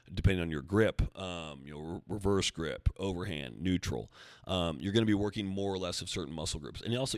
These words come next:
we just don't have a good visual frame of reference for that. We don't see it. We don't see it moving. We can't see the muscle fibers getting shorter or longer.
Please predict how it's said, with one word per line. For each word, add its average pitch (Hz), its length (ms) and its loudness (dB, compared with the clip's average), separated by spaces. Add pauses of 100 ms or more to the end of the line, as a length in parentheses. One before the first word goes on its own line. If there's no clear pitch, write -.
we 123 120 0
just 135 120 -2
don't 135 80 0
have 131 140 -2
a - 20 -4
good 110 160 0
visual 110 320 4
frame 107 220 -2
of 95 80 0
reference 107 260 -2
for - 80 -8
that. 64 100 -4
We 98 60 0
don't 110 160 -2
see 117 280 0
it. - 220 -2
We 101 60 -6
don't 95 160 -4
see 113 160 0
it 113 80 0
moving. 113 320 4
We 101 100 0
can't - 280 -2
see 117 180 0
the 117 100 0
muscle 117 280 -2
fibers 113 300 0
getting 113 200 -2
shorter 117 320 -2
or 101 180 -2
longer. 113 440 -4